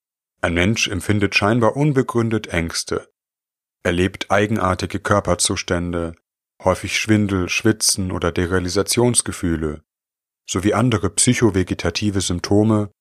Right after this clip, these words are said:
Übelkeit, Sehstörungen und so weiter. Ein Mensch mit solchen Symptomen empfindet wie der Urmensch unseres Beispiels, der voller Angst durch einen unbekannten Wald läuft.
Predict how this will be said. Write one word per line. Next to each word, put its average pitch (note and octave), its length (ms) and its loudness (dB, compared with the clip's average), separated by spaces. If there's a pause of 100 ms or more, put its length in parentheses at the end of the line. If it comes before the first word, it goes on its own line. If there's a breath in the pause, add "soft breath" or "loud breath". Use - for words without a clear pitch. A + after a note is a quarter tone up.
(240)
Übelkeit, F#2+ 840 0
Sehstörungen E2+ 920 0
und G#2 200 -2
so - 160 -2
weiter. D2 400 -4 (1300)
Ein E2+ 140 0
Mensch E2+ 300 0
mit F#2 140 -4
solchen A2 320 4
Symptomen C3 560 2
empfindet A2+ 480 -2
wie A#2 100 0
der A#2 160 4
Urmensch A#2 460 0
unseres G2+ 320 -6
Beispiels, E2 760 -4 (560)
der E2 80 -2
voller G#2 360 2
Angst G#2 320 -2
durch - 160 -4
einen F2 180 -2
unbekannten F#2+ 640 -4
Wald F#2+ 280 0
läuft. - 460 -6